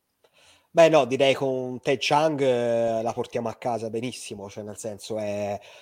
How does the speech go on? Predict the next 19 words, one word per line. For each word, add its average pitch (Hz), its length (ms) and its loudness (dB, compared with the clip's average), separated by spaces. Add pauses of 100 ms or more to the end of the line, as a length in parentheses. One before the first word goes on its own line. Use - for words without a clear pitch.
(260)
poi 139 180 6
è 135 60 8
un 131 140 4
autore 139 480 6
che, 139 440 2
eh, 131 260 0
eccelle 135 680 2
nei 131 160 0
racconti, 156 1000 0
finora 127 320 -2
non 123 100 -2
ha 120 60 -2
mai 120 140 -4
scritto - 320 -8
un 123 60 -4
romanzo, 135 520 -2
soltanto 117 400 -8
romanzi 117 360 -4
brevi, 147 520 6